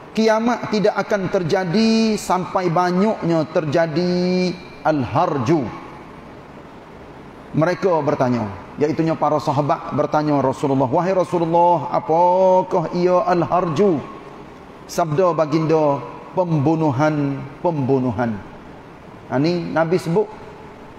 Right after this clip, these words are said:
gambarlah, walaupun pandok, tapi benda yang berlaku bertaburan, tersebar di atas muka bumi sampai ke hari kiamat. Ha, inilah tiga hadis sempena dengan kita berada di pagi hari Arafah,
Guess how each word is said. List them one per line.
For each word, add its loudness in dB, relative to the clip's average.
gambarlah, 2
walaupun 0
pandok, 2
tapi 2
benda 2
yang 2
berlaku 0
bertaburan, 2
tersebar 2
di 6
atas 0
muka 2
bumi 2
sampai -2
ke -4
hari 0
kiamat. 0
Ha, 2
inilah 2
tiga 2
hadis 0
sempena 2
dengan 2
kita 0
berada 2
di 4
pagi 0
hari 2
Arafah, 0